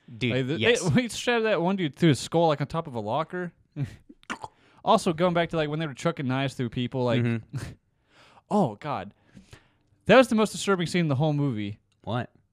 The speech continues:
Speaker 2: So he's holding the knife to that dude's eye, and you actually see it
Speaker 1: <gasps>
Speaker 2: slowly go in. I was like, "Oh, shit, they just
Speaker 1: Yeah,
Speaker 2: showed
Speaker 1: few,
Speaker 2: that."
Speaker 1: few people in our theaters were like, "No,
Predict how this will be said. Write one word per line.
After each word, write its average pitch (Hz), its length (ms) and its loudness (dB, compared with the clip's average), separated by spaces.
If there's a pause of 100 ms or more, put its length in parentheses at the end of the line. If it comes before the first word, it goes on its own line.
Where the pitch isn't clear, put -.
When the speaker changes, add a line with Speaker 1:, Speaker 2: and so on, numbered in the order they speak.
(400)
Speaker 2:
So 139 160 0
he's 156 180 -2
holding 196 240 2
the 180 60 0
knife 180 300 0
to 151 80 -6
that 139 180 -4
dude's 139 200 -6
eye, 143 180 2
and 139 200 0
you 156 80 0
actually 160 160 -4
see 165 220 -4
it - 80 -6
Speaker 1:
<gasps> - 0 -
Speaker 2:
slowly 160 500 2
go 151 220 2
in. 165 100 0
I - 20 2
was 185 100 2
like, 214 120 0
"Oh, 370 400 8
shit, - 380 6
they 254 160 6
just 240 180 8
Speaker 1:
Yeah, - 80 6
Speaker 2:
showed 311 200 12
Speaker 1:
few, 165 100 6
Speaker 2:
that." 143 340 4
Speaker 1:
few 165 140 2
people 147 280 2
in 127 60 4
our 117 100 4
theaters 117 380 0
were 113 80 -2
like, 110 180 -2
"No, 123 220 6